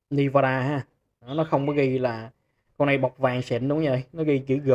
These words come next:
B, tức là cái nước vàng của nó là xịn luôn á. Nước vàng nó là vàng xịn của mình luôn á. Đó, nè, nó không có ghi mà Swiss hay là Nhật, nhưng mà, ờ, mình thay pin á, mình biết, ờ, là thấy cái máy Nhật là mình báo máy Nhật nha. Chứ mình không phải là Nevada thương hiệu Thụy Sĩ, cứ báo Thụy Sĩ là chết luôn không được nha.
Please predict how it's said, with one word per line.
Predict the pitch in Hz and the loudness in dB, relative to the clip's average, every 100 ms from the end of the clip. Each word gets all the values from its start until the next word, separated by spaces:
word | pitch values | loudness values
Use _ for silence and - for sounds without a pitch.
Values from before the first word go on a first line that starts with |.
| 117 | 4
B, | 127 127 123 | 4 4 2
tức | 156 | -2
là | 151 117 | -2 -4
cái | - 156 151 151 | -2 -2 -2 0
nước | 156 185 - | 0 0 0
vàng | 120 113 | -2 -2
của | 131 | -4
nó | 160 | -2
là | 123 | -4
xịn | - 101 | -4 -8
luôn | 123 127 | -6 -6
á. | 143 _ | -8 _
Nước | 139 151 151 | -18 -14 -8
vàng | 107 113 | -8 -6
nó | 139 | -6
là | 131 | -4
vàng | 107 | -6
xịn | 107 95 104 | -10 -12 -12
của | 127 | -8
mình | 139 | -8
luôn | 113 117 | -6 -8
á. | 135 _ _ _ _ _ _ | -10 _ _ _ _ _ _
Đó, | 117 123 - | -14 -14 -14
nè, | 123 113 131 | -14 -12 -10
nó | |
không | 147 143 | -4 -2
có | 143 | 0
ghi | 147 135 131 | 2 2 0
mà | 123 | -2
Swiss | 113 113 143 160 | -4 -2 0 -2
hay | 156 135 | -2 -4
là | 123 | -4
Nhật, | 113 107 - | -6 -8 -10
nhưng | 131 131 | -8 -6
mà, | 123 120 _ _ _ _ | -8 -10 _ _ _ _
ờ, | 120 120 123 | -12 -8 -4
mình | 123 117 | -4 -4
thay | 139 135 | -2 0
pin | 135 135 | 0 0
á, | 147 | -2
mình | 135 | -2
biết, | 120 165 | -2 -2
ờ, | 147 | -4
là | 127 120 | -6 -4
thấy | 143 | -4
cái | 170 | -2
máy | 170 | -2
Nhật | 135 120 | -4 -4
là | 113 | -6
mình | 113 | -4
báo | 127 | -4
máy | 170 | -2
Nhật | 175 120 - | -4 -8 -10
nha. | 120 _ - | -18 _ -12
Chứ | 147 | -8
mình | 143 113 113 | -6 -8 -10
không | 131 | -8
phải | 131 | -4
là | 143 131 117 _ _ - | -2 -4 -6 _ _ -6
Nevada | 135 139 135 135 135 | -2 2 2 2 -2
thương | 135 | -4
hiệu | 127 | -2
Thụy | 123 | -4
Sĩ, | 120 98 135 160 | -4 -6 -6 -2
cứ | 160 | -2
báo | 151 | 0
Thụy | 160 | -2
Sĩ | 127 104 | -4 -6
là | 147 | -6
chết | 135 - - | -6 -6 -6
luôn | 135 | -10
không | 123 | -10
được | 143 117 | -10 -12
nha. | 139 | -12